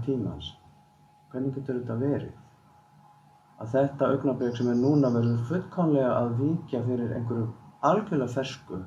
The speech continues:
Þannig að eitthvað þarf að deyja bara núna til þess að þessi stund geti verið til. Þannig að þannig hverfur allt og birtist og út frá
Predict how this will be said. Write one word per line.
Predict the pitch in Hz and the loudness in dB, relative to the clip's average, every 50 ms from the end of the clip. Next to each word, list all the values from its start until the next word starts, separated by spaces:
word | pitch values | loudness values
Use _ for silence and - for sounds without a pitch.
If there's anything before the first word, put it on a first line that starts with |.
| - - - - - _ _ _ _ _ _ _ _ _ _ _ _ _ _ _ - _ _ _ _ - _ - | -14 -18 -20 -20 -20 _ _ _ _ _ _ _ _ _ _ _ _ _ _ _ -20 _ _ _ _ -20 _ 0
Þannig | 127 127 123 120 117 113 | 2 2 4 4 6 6
að | 113 113 131 | 6 6 4
eitthvað | 135 135 - 139 123 143 | 2 2 0 -2 2 2
þarf | 139 131 127 120 | 2 2 2 2
að | 117 117 127 | 0 2 2
deyja | 139 160 175 170 143 123 117 113 117 117 - - - - - - - | 2 4 4 4 4 4 4 4 2 0 -4 -10 -16 -20 -20 -8 -4
bara | 117 113 117 | 0 2 2
núna | 123 135 147 151 139 123 117 117 | 4 4 4 4 4 2 2 -2
til | 120 123 117 117 | -2 -2 -2 -2
þess | 113 - 120 | -2 -2 -2
að | 113 117 139 | 0 0 0
þessi | 143 143 - - - | -2 -2 -6 -10 -10
stund | - - 135 139 131 - - | -6 -4 -2 -2 -4 -4 -4
geti | 123 113 117 113 107 | -4 -4 -2 -4 -4
verið | 113 110 107 - - - | -4 -4 -6 -6 -6 -6
til. | 196 170 - - - - - - - - _ _ _ _ _ _ _ _ _ _ _ _ _ _ _ _ - _ _ _ _ _ _ _ _ _ _ - _ 117 | -6 -6 -8 -10 -14 -18 -20 -20 -20 -20 _ _ _ _ _ _ _ _ _ _ _ _ _ _ _ _ -20 _ _ _ _ _ _ _ _ _ _ -14 _ -4
Þannig | 117 113 113 110 107 107 | -2 0 0 2 2 0
að | 104 104 104 - - - _ - _ _ _ _ _ _ _ _ _ - | 0 -2 -4 -10 -16 -20 _ -20 _ _ _ _ _ _ _ _ _ 0
þannig | 123 135 147 135 120 117 - 135 | 2 4 4 4 2 0 2 4
hverfur | 135 151 170 160 143 127 120 117 117 | 4 6 6 4 4 2 2 2 2
allt | 117 117 - 117 | 2 0 -2 -4
og | 117 120 | 0 0
birtist | 139 135 - - - 123 117 117 113 - - - - _ - - - - _ _ _ _ - _ _ | 0 0 0 -6 -8 -8 -8 -8 -8 -12 -18 -20 -20 _ -20 -20 -20 -20 _ _ _ _ -20 _ _
og | - 117 117 117 110 113 131 | -4 0 0 2 2 2 2
út | 131 131 - | 0 -2 -4
frá | - 120 120 | -2 4 6